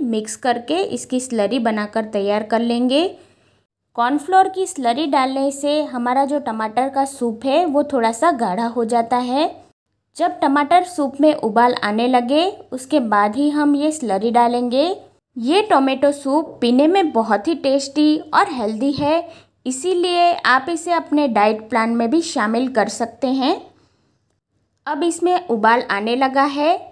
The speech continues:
गैस का फ्लेम हम स्लो to मीडियम रखेंगे और उसके बाद हमने जो स्लरी बनाकर रखी थी उसे हम इसमें डालते जाएंगे और मिक्स करते जाएंगे। कॉर्नफ्लोर स्लरी डालने के बाद हम टमाटर सूप को तीन से चार मिनट के लिए और पकाएंगे।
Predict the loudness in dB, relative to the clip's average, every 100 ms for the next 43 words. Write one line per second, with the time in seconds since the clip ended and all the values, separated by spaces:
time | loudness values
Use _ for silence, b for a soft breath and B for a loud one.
0 | -20 -2 2 2 2 0 2 4 6 6
1 | 4 2 0 0 0 0 0 0 2 2
2 | 0 0 2 4 2 2 B B B -2
3 | 0 0 0 2 4 2 0 -2 -2 0
4 | -2 -2 -2 0 0 -2 -2 0 0 0
5 | 0 -2 -4 0 2 4 2 -2 -2 0
6 | 2 4 2 2 2 2 0 B B B
7 | 0 2 2 -2 -2 0 0 0 0 0
8 | -2 0 2 4 2 0 -4 -4 -2 0
9 | -2 0 0 0 0 0 0 -4 -18 _
10 | _ _ _ _ _ _ _ _ _ _
11 | _ _ _ _ _ _ _ -6 -4 -4
12 | -2 2 2 2 -2 0 2 2 4 4
13 | 4 2 0 2 2 2 2 0 0 -2
14 | 0 2 2 2 0 0 0 4 4 4
15 | 2 2 2 2 0 2 2 2 2 2
16 | 0 -2 -2 2 0 2 2 2 0 0
17 | 2 2 2 2 2